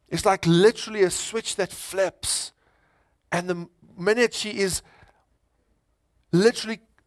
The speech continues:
her, her whole chest cavity is, is convulsing and, and, and she's struggling for breath. And she's moaning and groaning under the pain and agony.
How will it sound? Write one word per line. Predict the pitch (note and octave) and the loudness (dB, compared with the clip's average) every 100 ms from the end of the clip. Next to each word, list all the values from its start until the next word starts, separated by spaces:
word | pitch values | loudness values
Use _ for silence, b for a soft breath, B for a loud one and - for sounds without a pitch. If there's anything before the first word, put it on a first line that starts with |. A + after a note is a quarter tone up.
| - | -4
her, | E3+ E3+ | -2 -2
her | D3 F3 | -4 -6
whole | D3+ D#3+ G#3 G3+ - _ _ | -2 4 6 4 -2 _ _
chest | - G#3+ - - | -6 -2 -2 -6
cavity | - G#3 G#3+ G#3+ F3 E3+ | -4 2 2 2 0 2
is, | E3 - B B B B B B _ - | 0 0 B B B B B B _ 0
is | - | 0
convulsing | - F#3 D3+ A#2+ E3+ G3 - G#3 D#3+ | 0 -6 -4 2 4 4 2 -2 -2
and, | E3 | -4
and, | - D#3+ | -6 -6
and | D#3+ D#3+ D#3+ | -4 -4 -4
she's | G3 F#3 | -4 -2
struggling | - - G#3 A3 G#3 F#3+ | -4 2 2 2 0 -2
for | - C#3 | -2 -2
breath. | B2 E3 G3 D#3+ - - - b b b b | -2 -2 -2 -4 -8 -10 -14 b b b b
And | F#3+ | 0
she's | - F#3+ D3 | 0 -6 -6
moaning | D#3+ E3 G3 G#3+ G3+ | -2 2 2 2 -2
and | E3+ | -4
groaning | C#3 E3+ G3+ G3 | -2 0 0 -2
under | F3 F3 | -4 -2
the | E3 | -4
pain | - - G3+ G#3+ | -4 -4 -2 -2
and | F#3+ | -2
agony. | D3 E3 F#3+ F#3 E3+ D3+ D3+ | 0 0 0 -2 -8 -10 -18